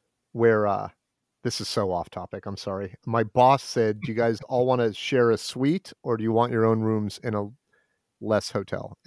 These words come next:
And we opted for the Wellington. And it I opened the door to my hotel room, and the, the little chain lock was halfway across the room, like someone kicked the door <laughs> open. And I was like, <laughs> "Uh, uh-oh."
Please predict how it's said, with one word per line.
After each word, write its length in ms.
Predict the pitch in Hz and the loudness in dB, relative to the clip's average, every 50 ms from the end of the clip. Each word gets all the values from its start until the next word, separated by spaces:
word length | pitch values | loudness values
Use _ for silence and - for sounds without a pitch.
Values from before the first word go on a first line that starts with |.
| - | -10
And 200 | - 107 104 110 - - _ _ - | -8 -8 -8 -8 -10 -14 _ _ -10
we 200 | 131 113 113 107 | -4 -2 0 2
opted 320 | 104 101 - - 110 - | 2 0 0 -2 -6 -4
for 160 | - 113 107 | -2 -2 -2
the 180 | 98 101 107 101 | 0 0 0 0
Wellington. 760 | 98 101 107 123 127 117 110 104 101 95 - 101 95 95 92 - _ _ _ _ _ _ _ _ _ _ _ _ _ _ _ _ _ - | 0 2 4 4 4 4 4 2 0 -2 -4 -6 -6 -6 -10 -14 _ _ _ _ _ _ _ _ _ _ _ _ _ _ _ _ _ -2
And 540 | 143 127 123 117 117 117 113 113 110 101 104 - _ _ _ _ _ _ _ _ _ _ _ _ _ _ _ _ _ _ _ _ _ _ _ _ _ _ - | 0 2 2 4 2 2 0 -4 -8 -8 -12 -18 _ _ _ _ _ _ _ _ _ _ _ _ _ _ _ _ _ _ _ _ _ _ _ _ _ _ 0
it 280 | 139 120 120 - - - _ _ - | 0 0 0 0 -4 -20 _ _ 0
I 100 | 135 127 | 4 4
opened 240 | 123 123 - - 139 131 | 4 4 4 2 2 2
the 60 | 127 | 4
door 200 | 123 127 123 120 | 6 6 6 6
to 60 | 117 | 6
my 180 | 113 113 113 101 | 4 2 0 2
hotel 340 | 117 113 - - 123 123 | 0 0 2 4 4 4
room, 220 | 117 110 107 107 - - | 4 2 0 -2 -4 -2
and 280 | 127 113 110 107 104 107 | -2 -2 -2 0 2 2
the, 120 | 107 104 101 _ | 0 0 0 _
the 120 | - 120 110 | -6 -6 -4
little 360 | 107 123 120 117 110 110 - _ _ | 0 2 2 2 2 0 -4 _ _
chain 380 | - - - 120 117 120 127 131 | -8 -2 0 0 0 0 -2 -2
lock 380 | 131 131 135 151 - - - - | -2 0 -2 -2 -4 -6 -16 -10
was 320 | - 123 113 113 104 - | -2 2 2 2 2 0
halfway 380 | - - 117 110 - - 120 113 | 0 2 2 2 2 2 2 2
across 340 | 107 - - 107 107 - - | 2 2 -2 -4 -4 -4 -2
the 120 | - 113 104 | -4 -2 -2
room, 260 | 107 107 107 101 98 | 0 0 -2 -2 -2
like 140 | 101 98 - | -4 -4 -2
someone 300 | - 123 107 107 104 101 | 0 0 2 2 0 -2
kicked 260 | - - 110 - - | -2 -6 -6 -4 -2
the 80 | 110 104 | -2 0
door 300 | 101 107 101 104 107 104 | 2 2 2 4 4 2
<laughs> 40 | 101 | 2
open. 280 | - - - 185 147 - - - - | 2 2 4 4 4 2 0 -8 -4
And 100 | 208 - | 2 4
I 80 | 127 120 | 4 6
was 140 | 110 - 127 | 6 6 4
like, 120 | 120 107 - 151 | 2 2 2 -2
<laughs> 100 | - - | -2 2
"Uh, 300 | 127 139 147 - 165 147 - - - - _ - | 4 4 6 6 6 4 4 4 -4 -18 _ 2
uh-oh." 380 | 143 143 175 - 143 139 139 139 | 4 4 6 8 8 8 8 6